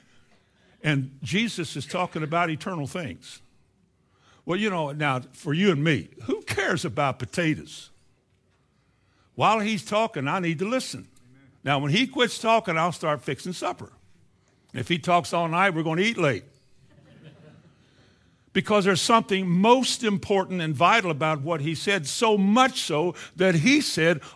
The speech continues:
"Martha, Martha," time out. Only one thing is necessary. And to all of Christianity and all the churches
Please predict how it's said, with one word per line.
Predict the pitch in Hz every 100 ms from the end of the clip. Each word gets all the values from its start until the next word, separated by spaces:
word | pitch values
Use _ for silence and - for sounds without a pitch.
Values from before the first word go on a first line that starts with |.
| -
"Martha, | 220 247 240 170
Martha," | 185 208 117 - _
time | - 185
out. | 143 - _ - - - - _ _ _ - - _ -
Only | 226 208 185
one | 147 226 262
thing | 202 202 202 170
is | 120
necessary. | 135 175 240 - - 202 - 196 139 101 80 - _ - _ _ _ _ _ _ _ _ -
And | 180
to | 170 175
all | 214 240 240
of | 226
Christianity | - 247 - - 226 202 165
and | 151
all | 175 226 233
the | 220
churches | 160 214 202 - 180 -